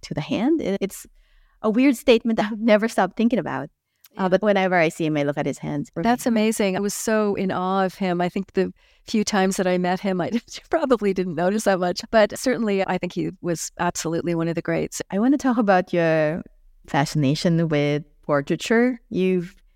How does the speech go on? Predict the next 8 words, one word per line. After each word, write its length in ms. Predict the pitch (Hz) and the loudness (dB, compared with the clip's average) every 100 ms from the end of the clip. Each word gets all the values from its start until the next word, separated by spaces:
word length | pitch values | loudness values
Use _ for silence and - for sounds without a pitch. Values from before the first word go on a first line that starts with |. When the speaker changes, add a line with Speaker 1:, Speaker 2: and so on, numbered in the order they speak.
| _ _ | _ _
Speaker 1:
done 300 | 185 165 180 | 4 4 2
many, 340 | 165 185 214 | 0 2 2
many 320 | 196 190 196 | 2 2 0
portraits, 640 | 190 - 175 170 143 151 - _ _ _ - | -4 0 0 0 -2 -2 -6 _ _ _ -4
but 180 | 208 - _ | -4 -4 _
I 240 | 269 339 381 | -2 2 2
particularly 580 | - 226 - 214 190 170 | 2 2 2 0 0 0
love 340 | 156 143 143 | 2 2 2